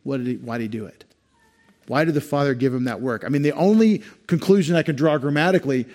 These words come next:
from that last clause, that "you gave it to me," why'd you give it to me? So that I would do it.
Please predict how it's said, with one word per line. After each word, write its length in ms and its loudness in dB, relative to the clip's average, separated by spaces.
from 140 -4
that 160 2
last 280 2
clause, 400 -2
that 80 -2
"you 160 2
gave 280 4
it 100 -2
to 160 -2
me," 240 -2
why'd 200 2
you 60 -2
give 160 2
it 100 -2
to 100 -2
me? 240 -8
So 180 2
that 140 4
I 60 2
would 160 -2
do 220 6
it. 260 -6